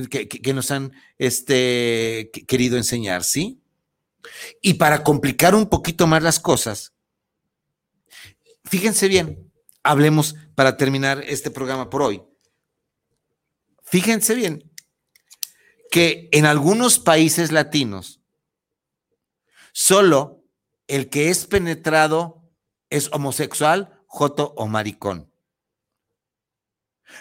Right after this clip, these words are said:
Pero el que penetra a un hombre no se define como homosexual. ¿No se te hace curiosa la cosa? ¿No se te hace raro? Si a la,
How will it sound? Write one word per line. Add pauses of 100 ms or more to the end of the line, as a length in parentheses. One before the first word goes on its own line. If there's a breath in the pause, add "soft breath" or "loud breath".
Pero
el
que
penetra (220)
a
un
hombre (280)
no
se
define
como
homosexual. (600)
¿No
se
te
hace
curiosa
la
cosa? (440 loud breath)
¿No
se
te
hace
raro? (1000)
Si
a
la,